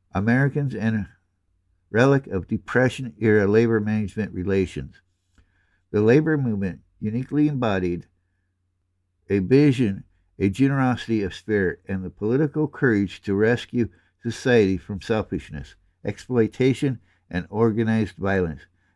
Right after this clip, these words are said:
now belongs to history and for every expression of faith in the universal and timeless nature of worker solidarity. There stands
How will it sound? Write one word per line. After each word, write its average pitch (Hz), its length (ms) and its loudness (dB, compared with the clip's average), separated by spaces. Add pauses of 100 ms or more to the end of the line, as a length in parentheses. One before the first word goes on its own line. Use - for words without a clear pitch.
now 127 220 0
belongs 123 540 0
to 120 120 -2
history 101 520 0
and 92 160 -4
for 87 260 -6
every 123 400 0 (240)
expression - 520 -2
of 87 120 -6
faith 120 280 0 (100)
in 104 120 -4
the 98 100 -2
universal 127 640 0
and 101 140 -6
timeless 131 480 -2
nature 101 420 -4 (420)
of 85 160 -2
worker 107 400 0
solidarity. 90 800 0 (540)
There 120 120 4
stands 110 600 2